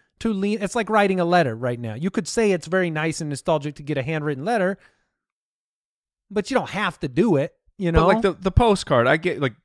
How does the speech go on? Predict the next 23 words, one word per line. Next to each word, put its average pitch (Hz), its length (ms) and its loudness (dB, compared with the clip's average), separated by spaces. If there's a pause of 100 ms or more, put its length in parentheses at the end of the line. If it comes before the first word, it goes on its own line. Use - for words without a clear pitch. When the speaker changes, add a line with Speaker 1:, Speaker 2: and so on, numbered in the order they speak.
(120)
Speaker 2:
someone 165 280 0
Speaker 1:
You 285 60 6
can 254 80 8
also 143 80 8
Speaker 2:
goes 147 80 4
and 131 60 2
Speaker 1:
call 226 120 10
Speaker 2:
they 220 60 8
Speaker 1:
someone 147 300 6
and 127 100 2
Speaker 2:
travel. - 0 -
Speaker 1:
say, 165 220 6
"Hey, 175 160 4
thanks 185 300 0
for 196 120 -2
that 151 220 2
gift," 170 280 2
and 165 100 -2
that 185 100 0
might 170 180 -2
be 165 80 -4
more 160 180 0
personal 143 520 -2